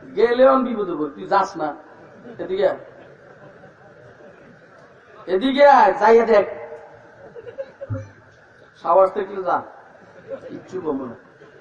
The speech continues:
যাস কই বেটা?" ওয়াজ আমি এগুলো জানি না,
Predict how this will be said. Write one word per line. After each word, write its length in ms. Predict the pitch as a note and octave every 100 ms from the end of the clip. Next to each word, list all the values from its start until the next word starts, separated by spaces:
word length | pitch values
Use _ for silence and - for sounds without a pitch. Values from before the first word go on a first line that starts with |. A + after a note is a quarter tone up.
| - - - - - _ _ - - -
যাস 320 | C4+ G3 G#3 -
কই 100 | C4
বেটা?" 240 | B3+ C#3 C3 - - - - - - - _ _ - - _ _ _ _ _
ওয়াজ 300 | D#3 F#3+ G#3
আমি 200 | G#3 G#3+
এগুলো 240 | A#3+ A3 A#3
জানি 240 | A#3+ A3+
না, 260 | A3 B3+